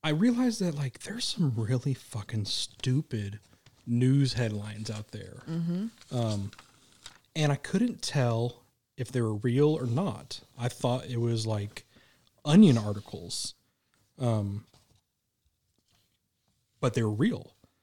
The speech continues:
Speaker 1: So then I got to the point I was like, "I wonder if Mo could tell the difference between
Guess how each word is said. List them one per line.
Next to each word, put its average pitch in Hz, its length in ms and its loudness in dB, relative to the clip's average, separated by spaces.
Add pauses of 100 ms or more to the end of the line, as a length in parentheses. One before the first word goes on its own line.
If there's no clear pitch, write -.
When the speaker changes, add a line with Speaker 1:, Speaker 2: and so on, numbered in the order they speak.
(380)
Speaker 1:
So - 140 -2
then 170 180 6
I 156 100 4
got 127 160 2
to 139 60 0
the 127 60 4
point 131 180 0
I 135 40 2
was 123 100 0
like, 113 180 0
"I 233 140 -2
wonder 190 540 4
if 117 160 -2
Mo 113 600 2
could 113 220 -6
tell 123 300 -2
the 120 100 0
difference 107 580 -6
between 113 720 -2